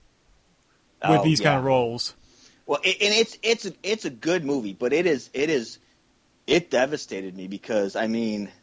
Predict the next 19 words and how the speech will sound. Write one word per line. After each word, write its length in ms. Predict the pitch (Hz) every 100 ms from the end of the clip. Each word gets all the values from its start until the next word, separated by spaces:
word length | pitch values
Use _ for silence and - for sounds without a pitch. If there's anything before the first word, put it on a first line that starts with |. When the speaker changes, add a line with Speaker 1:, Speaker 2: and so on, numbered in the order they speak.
| _ _ _ _ _ _ _
Speaker 2:
um, 260 | 117 113 - -
it's 160 | -
about, 440 | 202 143 156 135 - -
uh, 440 | 120 107 101 92 - _ _ _ -
I 80 |
mean, 220 | 135 127 120
it, 340 | 147 113 135
they 200 | 143 147
tell 200 | 123 175
you 180 | 160 120
in 60 | 104
the 60 |
trailer, 340 | 95 107 90 85
so 160 | 113 110
that's, 180 | 92
that's 260 | - 123 -
not 220 | 139 -
really 260 | 127 110 92
spoilers. 540 | - 120 110 87 80